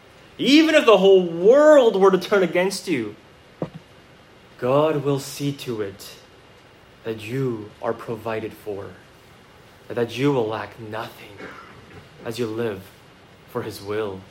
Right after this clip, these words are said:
You see, the fear of man produce-, produces dread, because underneath that fear is the thought of, "If I disappoint this person or this group of people, if I don't play by the rules,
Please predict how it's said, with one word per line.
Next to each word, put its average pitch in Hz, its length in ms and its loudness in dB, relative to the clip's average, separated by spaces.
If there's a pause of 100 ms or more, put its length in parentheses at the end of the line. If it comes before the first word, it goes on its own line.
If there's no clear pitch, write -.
(1800)
You - 100 -16
see, 156 140 -8
the 147 100 2
fear 180 380 0
of 160 160 -2
man 143 340 -4
produce-, 143 600 -6 (120)
produces 147 440 -6
dread, 120 560 -2 (680)
because 143 200 4
underneath 180 460 4
that 190 260 4
fear 165 520 2 (200)
is 151 120 0
the 147 100 2
thought 175 300 2
of, 135 180 2 (140)
"If 165 100 -2
I 190 100 8
disappoint 180 640 2
this 156 400 0
person 180 380 2
or 156 80 2
this 147 160 -2
group 175 160 2
of 160 160 -2
people, 185 240 0
if 135 80 0
I 160 80 4
don't 190 160 0
play 208 200 4
by 185 140 4
the 156 120 4
rules, 156 580 0